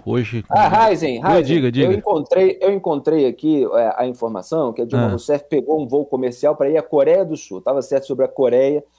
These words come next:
Speaker 2: não tava lembrando maiores detalhes, mas foi em dois mil e dez,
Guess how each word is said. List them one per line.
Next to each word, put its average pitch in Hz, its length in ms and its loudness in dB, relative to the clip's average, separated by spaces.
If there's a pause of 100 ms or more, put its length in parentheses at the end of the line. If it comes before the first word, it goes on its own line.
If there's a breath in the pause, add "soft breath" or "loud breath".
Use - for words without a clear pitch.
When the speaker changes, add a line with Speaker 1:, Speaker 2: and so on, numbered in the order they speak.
(160)
Speaker 2:
não 123 120 -8
tava 131 160 2
lembrando 117 400 0
maiores 110 380 -2
detalhes, 160 420 -2
mas 151 160 -6
foi 143 220 -2
em 131 40 -4
dois 113 220 -2
mil 127 120 -2
e 175 60 0
dez, 160 400 0